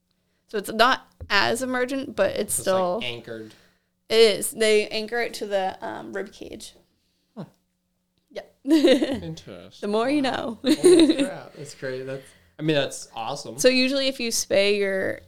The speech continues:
Speaker 1: deep-chested large breed or even small breed, there's deep-chested, deep-chested small breeds. Um, you can ask if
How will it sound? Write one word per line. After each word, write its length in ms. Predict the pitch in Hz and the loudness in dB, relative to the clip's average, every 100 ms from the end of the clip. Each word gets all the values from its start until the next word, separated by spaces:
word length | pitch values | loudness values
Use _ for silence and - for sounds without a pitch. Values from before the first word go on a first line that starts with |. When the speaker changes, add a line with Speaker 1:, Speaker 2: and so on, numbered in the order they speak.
| 214 | -14
Speaker 1:
deep-chested 920 | 202 208 - - 190 - 202 196 196 | -8 -8 -8 -6 -4 -2 -2 -2 -2
large 380 | 196 208 202 - | -4 -4 -6 -8
breed 500 | - 190 190 190 190 - | -6 -4 -4 -2 -4 -4
or 420 | 190 185 185 180 | -2 0 0 0
even 260 | 233 294 339 | 0 0 -2
small 300 | - 208 208 | -2 -2 -2
breed, 340 | 196 196 190 | -2 -4 -4
there's 240 | 202 196 - | -2 -4 -4
deep-chested, 580 | 196 190 - - 220 - _ _ | -8 -8 -8 -8 -12 -14 _ _
deep-chested 640 | - 208 - 208 - 208 190 | -14 -12 -8 -8 -6 -6 -6
small 220 | - 208 | -8 -8
breeds. 440 | 208 208 220 214 - - _ _ - | -6 -6 -6 -8 -16 -20 _ _ -6
Um, 400 | 208 190 - - _ _ _ 214 | -2 -2 -4 -12 _ _ _ -14
you 120 | 214 | -10
can 240 | 214 220 - | -4 -4 -4
ask 400 | - 196 202 - | -4 -2 -2 -4
if 180 | - 214 | -6 -10